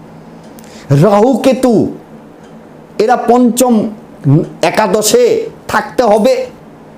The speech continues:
সেই পঞ্চমে, একাদশে রাহু কেতু এই যোগটির সঙ্গে সম্পর্ক থাকতে হবে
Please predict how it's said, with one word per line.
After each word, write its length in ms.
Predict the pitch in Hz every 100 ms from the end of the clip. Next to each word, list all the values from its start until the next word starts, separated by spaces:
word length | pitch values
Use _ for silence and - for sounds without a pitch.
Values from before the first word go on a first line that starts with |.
| - - - - - - - - - - - - - - - - -
সেই 380 | - 220 247 -
পঞ্চমে, 680 | 233 240 233 247 240 220 165 - - -
একাদশে 840 | 180 214 202 214 - 240 180 -
রাহু 320 | 117 139 202 214
কেতু 520 | 254 240 247 170 - - - - - - - - -
এই 220 | 214 202
যোগটির 480 | - 220 220 220 247
সঙ্গে 460 | - 247 240 220 160
সম্পর্ক 560 | - 190 - 202 240
থাকতে 360 | 240 220 - 254
হবে 400 | 233 247 269